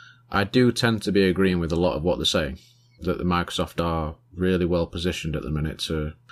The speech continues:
sort of latch on to the next, the next big thing. Continuum is extremely interesting.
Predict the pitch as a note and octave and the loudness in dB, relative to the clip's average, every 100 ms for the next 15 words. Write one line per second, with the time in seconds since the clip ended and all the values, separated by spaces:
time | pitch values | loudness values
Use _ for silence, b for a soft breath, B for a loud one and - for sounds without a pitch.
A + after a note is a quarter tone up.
0 | B - C#2 F#2 G#2 F#2+ - F#2 E2+ - | B -6 -2 2 2 2 -2 -4 -4 -4
1 | E2+ F2+ - - - - - F2 F2+ G#2 | 0 0 -2 -6 -6 -6 -10 -4 0 0
2 | A2 - - F#2+ F#2 - - F#2+ D#2 D2 | -2 -6 -8 -2 -2 -4 -4 -2 -2 -6
3 | _ _ _ _ _ - A#2+ A2 B2 A2+ | _ _ _ _ _ 0 2 4 4 4
4 | G2+ G2 F2+ - - F2+ D#2+ E2 D#2+ D2 | 4 4 2 -2 0 0 0 0 -2 -4
5 | - - | -6 -8